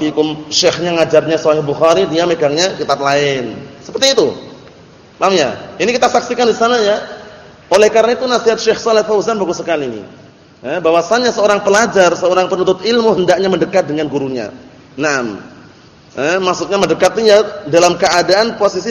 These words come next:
dia bisa dengar faedahnya tersebut. Paham ya? Seperti itu, barakallahu fikum. Naam. Tujuannya agar faedah itu bersambung. Tapi kalau di belakang-belakang terkadang misalkan syekhnya mengucapkan,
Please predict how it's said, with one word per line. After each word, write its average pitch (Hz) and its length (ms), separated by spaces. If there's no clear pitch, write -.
dia 202 160
bisa 208 400
dengar 190 320
faedahnya 151 480
tersebut. 113 400
Paham 151 160
ya? 160 480
Seperti 147 400
itu, 135 80
barakallahu 123 480
fikum. 123 560
Naam. 131 560
Tujuannya 214 480
agar 214 240
faedah 202 320
itu 214 80
bersambung. 156 720
Tapi 202 240
kalau 220 160
di 190 80
belakang-belakang 180 640
terkadang 214 560
misalkan 196 320
syekhnya 214 560
mengucapkan, 202 800